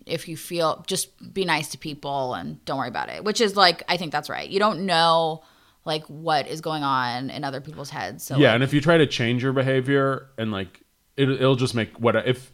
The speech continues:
Speaker 2: even if, like, it's, it, it's true that it is you. Like, if
Speaker 1: Yeah.
Speaker 2: you try to be extra nice, that'll just freak people out more.
Speaker 1: Well, she said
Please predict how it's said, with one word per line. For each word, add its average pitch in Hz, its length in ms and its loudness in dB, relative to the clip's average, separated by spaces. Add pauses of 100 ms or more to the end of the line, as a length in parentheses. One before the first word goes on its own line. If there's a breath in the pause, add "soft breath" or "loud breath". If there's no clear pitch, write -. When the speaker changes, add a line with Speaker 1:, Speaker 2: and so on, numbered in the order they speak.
Speaker 2:
even 143 220 2
if, 131 160 0
like, 107 180 0
it's, - 280 -10 (120)
it, - 160 -12 (300)
it's - 160 -10
true 107 180 -4
that 101 120 -2
it 87 80 -6
is 143 200 0
you. 151 220 4
Like, 151 120 -16
if 175 60 -10
Speaker 1:
Yeah. 156 300 4
Speaker 2:
you 160 60 2
try 135 120 4
to 120 80 4
be 110 160 -2
extra 110 340 0
nice, 151 380 2 (420)
that'll 113 420 2
just 101 280 -8
freak - 300 -4
people 104 200 -2
out 98 120 0
more. 151 220 4
Speaker 1:
Well, 147 140 8
she 320 200 0
said 415 180 -2